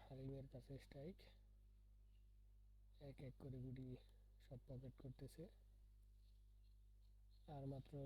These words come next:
তিনটি সাদা গুটি রয়েছে এবং একটি রেড রয়েছে। তো দেখতে থাকেন,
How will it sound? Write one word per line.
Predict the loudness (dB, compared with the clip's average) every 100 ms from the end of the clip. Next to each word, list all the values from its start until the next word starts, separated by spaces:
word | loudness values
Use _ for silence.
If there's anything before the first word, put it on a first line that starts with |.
| 6 6
তিনটি | 6 8 4
সাদা | 6 8 10
গুটি | 8 8
রয়েছে | 6 6 6 6
এবং | 6 6 6 6 4 -2 -10 -10 -10 -10 -4 -2
একটি | 2 4 6
রেড | 6 4
রয়েছে। | 4 4 4 2 0 -2 -8 -10 -10 -10 -10 -10 -10 -10 -10 -10 -10 -10 -10 -10 -10 -8 -8 -8 -10 -10 -10 -10 -10 -10 -10 -10 -10 -10 -12 -12 -12 -12 -12 -12 -12 -12 -12 -6
তো | 0 6 6
দেখতে | 6 2 2
থাকেন, | 4 4 4